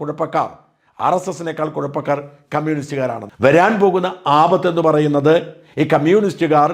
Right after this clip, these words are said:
മനുഷ്യൻ്റെ ബുദ്ധിയെ ഹൈജാക്ക് ചെയ്ത് അവരടിച്ചേൽപ്പിക്കുന്ന മനുഷ്യത്വമില്ലായ്മയാണ്. അതിനെതിരെ ഹിന്ദുവും ക്രിസ്ത്യാനിയും മുസ്ലിമും ഒക്കെ ഒരുമിച്ച് നിൽക്കേണ്ട കാലമായി. നിങ്ങൾ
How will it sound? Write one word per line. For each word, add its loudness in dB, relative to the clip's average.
മനുഷ്യൻ്റെ -4
ബുദ്ധിയെ 0
ഹൈജാക്ക് 0
ചെയ്ത് -4
അവരടിച്ചേൽപ്പിക്കുന്ന -2
മനുഷ്യത്വമില്ലായ്മയാണ്. -2
അതിനെതിരെ 0
ഹിന്ദുവും 0
ക്രിസ്ത്യാനിയും -4
മുസ്ലിമും 0
ഒക്കെ -4
ഒരുമിച്ച് -2
നിൽക്കേണ്ട -4
കാലമായി. -4
നിങ്ങൾ 4